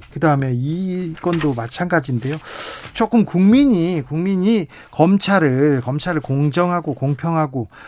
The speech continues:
법과 원칙에 따른다 이렇게 생각하지 않는다는 거 좀 유념하셔야 됩니다.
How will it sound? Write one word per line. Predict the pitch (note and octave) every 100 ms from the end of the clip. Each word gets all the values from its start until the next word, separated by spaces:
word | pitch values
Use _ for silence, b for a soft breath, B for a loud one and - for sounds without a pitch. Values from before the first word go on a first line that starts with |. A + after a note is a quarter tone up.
| B
법과 | D3 C#3+ G3+
원칙에 | D3 B2+ D3+ - G3+ G3
따른다 | E3 D#3+ G3 F#3
이렇게 | C3 A#2+ D#3 -
생각하지 | D#3+ F#3 G3+ - F3
않는다는 | D3+ B2+ D#3+ E3+ C#3
거 | A#2 D3
좀 | - D3 G#2
유념하셔야 | A#2 D3+ F3+ C#3+ C#3+ F#3
됩니다. | E3+ C#3+ A2 A2 G2+